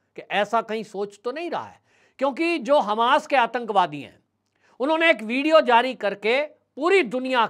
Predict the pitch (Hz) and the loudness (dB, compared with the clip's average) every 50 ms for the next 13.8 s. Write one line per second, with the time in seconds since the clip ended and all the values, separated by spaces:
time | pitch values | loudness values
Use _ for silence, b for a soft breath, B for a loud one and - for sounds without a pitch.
0 | - - 123 - _ _ _ _ _ _ _ _ _ _ _ _ 185 - - 233 | -2 -10 -16 -16 _ _ _ _ _ _ _ _ _ _ _ _ -16 -10 4 4
1 | 262 269 294 311 302 208 - 185 214 247 254 254 277 302 285 - - 175 - - | 6 6 6 4 0 -4 -2 0 2 2 2 2 0 -2 -2 -2 -6 -8 -10 -10
2 | _ _ 160 185 240 247 220 202 190 220 240 302 330 302 202 - 214 208 233 269 | _ _ -2 0 4 6 6 6 6 6 4 4 4 2 -4 -4 0 4 6 6
3 | 311 349 330 b b b b b b b - 220 220 208 170 165 185 247 285 320 | 6 6 4 b b b b b b b 2 4 4 4 2 -2 6 8 10 10
4 | 320 262 - 226 277 - - - 302 294 285 262 220 190 175 220 226 220 214 202 | 10 8 4 -4 -6 -6 -2 0 0 2 2 2 0 0 0 0 -2 -2 -2 0
5 | 214 247 269 302 311 285 - - 285 285 277 240 175 196 208 214 226 240 226 - | 2 6 6 6 6 4 0 2 2 4 4 2 -2 -2 -2 -2 -2 -4 -4 -6
6 | 233 214 214 214 208 180 180 - 190 180 196 202 208 175 131 101 - _ _ _ | -6 -4 -4 -4 -6 -8 -8 -10 -8 -8 -2 0 0 0 0 -4 -10 _ _ _
7 | _ _ _ _ _ _ _ _ _ _ 240 269 196 254 320 359 330 285 349 330 | _ _ _ _ _ _ _ _ _ _ -4 -2 0 0 0 0 0 0 0 2
8 | 294 220 151 - - _ _ _ _ _ _ _ _ _ _ _ _ - 139 139 | 2 0 -2 -4 -12 _ _ _ _ _ _ _ _ _ _ _ _ -20 -12 2
9 | 175 247 311 311 226 151 196 220 196 190 208 254 302 - - - 269 277 294 330 | 8 8 8 8 8 4 -2 0 4 6 6 6 6 4 0 -2 0 0 0 -2
10 | 330 330 _ _ _ _ _ _ _ _ _ _ _ _ 220 277 262 185 196 208 | -4 -8 _ _ _ _ _ _ _ _ _ _ _ _ 2 2 2 2 0 0
11 | 233 240 269 320 349 - - - - 247 240 262 277 269 - 190 180 175 185 175 | 4 6 6 6 6 4 0 -4 0 2 4 4 2 0 0 0 2 2 2 0
12 | 160 151 143 147 131 101 - _ _ _ _ _ _ _ _ _ 202 220 226 220 | -4 -10 -10 -10 -12 -12 -18 _ _ _ _ _ _ _ _ _ 2 6 8 8
13 | 233 254 294 339 370 359 262 - 269 247 208 175 151 131 101 | 8 8 8 6 6 2 -4 -2 0 0 0 0 -4 -10 -10